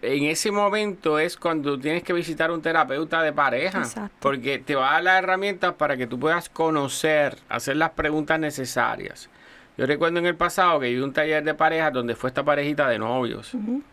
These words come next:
Speaker 1: Después del taller ellos dijeron, "Mira, tú y yo no estamos ready para el matrimonio.
Speaker 2: Ok.
Speaker 1: Vamos a posponer nuestra boda." Y
Speaker 2: Muy
Speaker 1: entonces
Speaker 2: bien.
Speaker 1: ellos hicieron el trabajo, porque allí yo le dije, "Una pregunta que les hago, ¿dónde van a vivir?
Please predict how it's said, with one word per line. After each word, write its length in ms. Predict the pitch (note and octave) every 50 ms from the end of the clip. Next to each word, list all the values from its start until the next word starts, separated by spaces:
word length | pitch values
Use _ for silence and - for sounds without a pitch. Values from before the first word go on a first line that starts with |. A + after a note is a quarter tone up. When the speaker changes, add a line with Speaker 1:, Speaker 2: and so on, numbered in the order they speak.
| -
Speaker 1:
Después 460 | - C3 D#3 D#3+ D#3+ - - G3+ G#3
del 180 | G3 A3 G#3+ G3
taller 360 | - G3+ G3+ G3+ G3+ G3+ G3+ F#3+
ellos 160 | F3 F3 D#3+
dijeron, 340 | E3 E3+ E3 D#3+ D3 B2 A2+
"Mira, 220 | A2 C3 E3+ F3+
tú 80 | - C#3+
y 60 | C3
yo 100 | C3 B2+
no 80 | C3
estamos 320 | B2+ - B2+ A#2+ A#2 A2 G#2
ready 220 | G#2 G#2 G#2 G2
para 100 | - F#2+
el 60 | -
matrimonio. 560 | - - - - - - D#2+ A2 C#3 F#3+ B3 C#4 - - - - - - - - - - A3
Speaker 2:
Ok. 80 | F#3+ E3+ F3+ G3+ A#3+
Speaker 1:
Vamos 360 | - B2 B2 B2+ D3 E3 E3+ F#3
a 100 | F#3 F#3
posponer 680 | - F3+ E3 - - - C#3+ C3+ B2 B2 D3 G3+ A3
nuestra 440 | G#3+ G3 D#3+ C#3+ - - C3+ B2+ A#2
boda." 540 | A#2 A#2 A#2 A#2 A2 G#2 G2+ G2+ - - - - - - - -
Y 60 | F3+ E3
Speaker 2:
Muy 20 | F3 G3+
Speaker 1:
entonces 320 | B3 B3+ A3 G3+ G#3 G#3
Speaker 2:
bien. 120 | - D#3+
Speaker 1:
ellos 200 | F3+ F#3+ G3+ G3
hicieron 460 | G#3 G#3 - - G#3+ G#3 G#3 G#3 G3 -
el 200 | - C#3 D3 B2+
trabajo, 520 | - C3+ C3 C3 C3+ C#3+ C#3+ C#3+ C#3 B2+
porque 220 | A#2 B2+ B2+ - C3
allí 160 | B2 C3 C#3+
yo 100 | D3+ E3
le 120 | E3+ E3
dije, 260 | E3 D#3+ D3 C3 A#2 A#2+ - - - - - - - _ -
"Una 160 | F3 G#3+ A3+
pregunta 360 | A#3+ A3+ A3 A3 G#3 G#3+ F#3+
que 100 | F#3 F3
les 100 | D#3+ D3
hago, 340 | C3+ B2 A#2 A2 A2 A2 G2+
¿dónde 400 | - - C3+ D3+ E3+ F#3+ G3 G3+
van 160 | G3+ G3+ G3
a 60 | F#3+ F#3
vivir? 360 | F3 D#3+ C3 A#2 G#2+ G#2 -